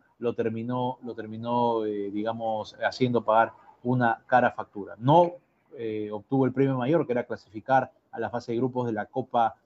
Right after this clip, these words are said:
Sudamericana, lo tuvo la Universidad César Vallejo, que prolonga su gran momento, su muy buen momento, una muy linda semana, ganó el clásico, eh, trujillano claramente a Carlos Manucci y prolonga su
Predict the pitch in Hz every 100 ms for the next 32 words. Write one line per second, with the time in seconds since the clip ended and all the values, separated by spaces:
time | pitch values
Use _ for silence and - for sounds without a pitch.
0 | _ _ - 139 123 120 117 147 151 151
1 | 147 117 110 - 120 - 170 139 117 107
2 | - _ _ 113 113 117 110 - 135 -
3 | - 147 143 131 - 120 117 139 185 233
4 | 233 - 214 247 240 _ _ _ _ 147
5 | 143 202 185 127 117 - 120 117 170 214
6 | 208 160 160 190 165 135 - 120 175 220
7 | 175 185 170 151 170 147 143 135 147 156
8 | 160 156 147 131 160 160 156 110 110 123
9 | - 135 131 107 117 113 _ _ _ _
10 | _ 120 113 120 - 120 147 139 - 143
11 | 143 127 139 131 113 107 127 131 131 135
12 | 139 - 147 175 185 - 123 127 135 131
13 | 135 - _ _ - 123 117 117 113 110
14 | 110 110 107